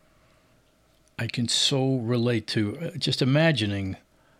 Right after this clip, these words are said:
that woman, what her mindset must have been at that point when she was being dragged across the city and was thrown in front of Christ by these Pharisees. That's a woman who knew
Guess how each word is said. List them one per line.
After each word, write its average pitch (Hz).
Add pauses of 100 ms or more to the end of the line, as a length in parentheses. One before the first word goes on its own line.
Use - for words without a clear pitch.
(880)
that 147
woman, 143
what 170
her 160
mindset 135
must 131
have 107
been 104
at 101
that 117
point 92 (520)
when 107
she -
was 127
being 110
dragged 147
across 135
the 107
city 101
and 95
was 87
thrown 113
in 104
front 101
of 95
Christ 87
by 90
these 90
Pharisees. 90 (840)
That's 104
a 110
woman 95
who 104
knew 95